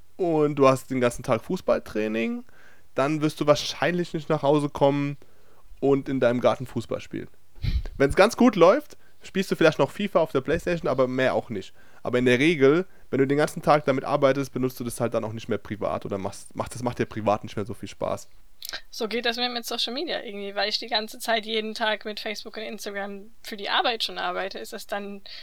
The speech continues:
Speaker 2: in der Freizeit, oh, ich brauch ein bisschen Pause. <laughs>
Speaker 1: Ja,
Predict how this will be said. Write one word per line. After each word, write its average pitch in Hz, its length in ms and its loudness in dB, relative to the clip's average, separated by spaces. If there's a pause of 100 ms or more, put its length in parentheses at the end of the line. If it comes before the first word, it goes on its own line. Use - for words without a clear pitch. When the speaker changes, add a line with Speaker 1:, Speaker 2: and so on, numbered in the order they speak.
(180)
Speaker 2:
in 226 120 -6
der 220 120 -2
Freizeit, 220 500 -4 (460)
oh, 214 200 -2 (120)
ich - 100 0
brauch - 140 -8
ein 214 60 -6
bisschen - 220 -6
Pause. - 380 0 (300)
<laughs> 302 100 0 (260)
Speaker 1:
Ja, 185 220 8